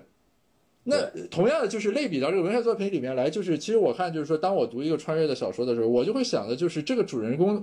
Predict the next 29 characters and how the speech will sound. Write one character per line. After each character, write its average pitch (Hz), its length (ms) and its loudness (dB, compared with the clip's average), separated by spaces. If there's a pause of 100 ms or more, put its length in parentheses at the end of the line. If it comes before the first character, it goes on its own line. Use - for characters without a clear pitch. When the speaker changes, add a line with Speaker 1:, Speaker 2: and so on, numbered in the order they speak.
(120)
Speaker 1:
的 165 100 2
这 175 100 0
个 165 80 4
穿 254 380 0
越 247 80 2
而 127 220 0
来 110 180 0
这 160 100 -6
个 139 80 -6
特 170 280 -4
质， - 240 -12 (420)
在 220 140 2
这 208 100 2
里 135 140 -2
面 113 180 -6
到 175 160 0
底 117 100 -4
发 147 240 -4
挥 175 160 -2
了 143 140 0
这 135 160 -2
个 98 320 -2 (920)
多 180 140 4
大 190 160 0
的 139 100 0
这 143 140 -6
个 120 280 0
作 170 280 2
用。 - 180 -8